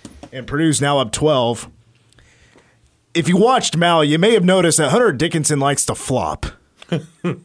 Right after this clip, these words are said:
Speaker 1: he's done it, I think, I've counted four times now. He's had a blatant flop. And I don't think either one has been called for the, like, the technical foul you can get,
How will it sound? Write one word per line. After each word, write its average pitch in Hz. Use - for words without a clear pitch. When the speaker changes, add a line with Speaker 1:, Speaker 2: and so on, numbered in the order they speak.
Speaker 1:
he's 156
done 202
it, 196
I 165
think, 202
I've 160
counted 156
four 160
times 123
now. 110
He's 139
had 156
a 135
blatant 127
flop. 98
And 135
I 160
don't 175
think 151
either 170
one 139
has 139
been 123
called 120
for 139
the, 127
like, 117
the 107
technical 131
foul 131
you 131
can 131
get, 127